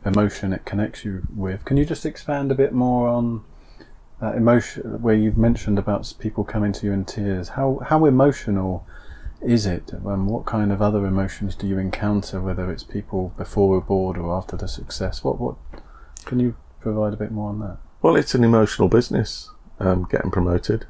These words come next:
Speaker 2: It's an emotional, but you invest so much time and energy and commitment in it. Uh, ideally, you'd only wanna do it once.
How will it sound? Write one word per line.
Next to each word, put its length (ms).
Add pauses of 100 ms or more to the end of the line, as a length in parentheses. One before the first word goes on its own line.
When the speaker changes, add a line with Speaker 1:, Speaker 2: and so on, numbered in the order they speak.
(160)
Speaker 2:
It's 200
an 100
emotional, 340
but 100
you 180
invest 440
so 200
much 360
time 340
and 100
energy 440
and 180
commitment 560
in 140
it. 220 (420)
Uh, 240
ideally, 480
you'd 160
only 180
wanna 240
do 120
it 120
once. 500